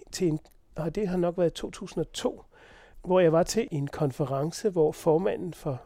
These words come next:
Rotary fortalte, at, øh, at Rotary har lagt som en af deres største opgaver i verden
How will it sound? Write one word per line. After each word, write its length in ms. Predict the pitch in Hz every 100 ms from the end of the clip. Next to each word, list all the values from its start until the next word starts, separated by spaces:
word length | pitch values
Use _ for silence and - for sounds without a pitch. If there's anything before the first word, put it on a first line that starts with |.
| 151
Rotary 680 | 123 135 214 - 247 185 165 - - - - -
fortalte, 680 | - - 196 - 180 202
at, 280 | 165 135 -
øh, 140 | 151 135 233
at 140 | 139 139 139
Rotary 560 | 156 220 - 240 185 170
har 460 | - 160 165 139 147 -
lagt 440 | 240 175 151 - -
som 320 | 185 156 -
en 160 | 190 202
af 120 | 190
deres 460 | 165 143 - - -
største 580 | - - 190 190 - -
opgaver 480 | 165 - 196 175 180
i 160 | 160
verden 380 | 147 151 160 190